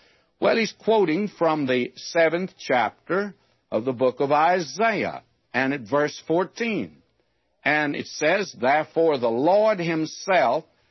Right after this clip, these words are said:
shall give you a sign. Behold, a virgin shall conceive and bear a son,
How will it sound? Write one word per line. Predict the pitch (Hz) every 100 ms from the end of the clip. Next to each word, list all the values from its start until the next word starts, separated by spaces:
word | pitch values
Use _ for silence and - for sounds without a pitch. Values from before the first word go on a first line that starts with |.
| _ _
shall | - 156 151 127
give | 107 190 220 160
you | 156 214 247
a | 240
sign. | 233 - 247 208 123 90 76 73 _ _ -
Behold, | 107 104 147 190 208 208 196 - -
a | 104
virgin | - 147 196 165 170 196 185 _ _ -
shall | - 165 160
conceive | 156 139 - - 170 180 151
and | 113 87
bear | 131 170 190
a | 185
son, | - 139 120 113